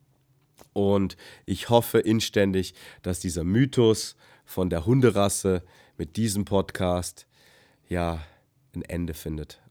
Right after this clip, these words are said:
und diese vielen, vielen Aussagen von Hundetrainern, mit der Rasse ist es so und hier ist es so,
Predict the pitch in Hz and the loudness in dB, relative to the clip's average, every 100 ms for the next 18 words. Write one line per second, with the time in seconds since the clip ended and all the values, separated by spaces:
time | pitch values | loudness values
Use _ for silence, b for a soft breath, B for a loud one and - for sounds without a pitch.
0 | - 80 87 82 85 78 b b b b | -16 -10 -8 -6 -6 -8 b b b b
1 | b b b - - 113 110 104 95 98 | b b b -20 -8 0 2 2 0 0
2 | 95 90 60 95 95 - 90 87 - 82 | 0 0 -2 -4 -2 -2 -2 -2 -6 -6
3 | 92 90 - 90 85 87 85 80 78 _ | -4 -6 -6 -4 -2 -2 -4 -8 -14 _
4 | _ 87 90 87 90 87 - 82 80 - | _ -6 -4 -2 -4 -6 -8 -8 -8 -4
5 | 92 92 85 - 85 82 80 - 85 | -2 -2 -2 -4 -6 -6 -10 -8 -8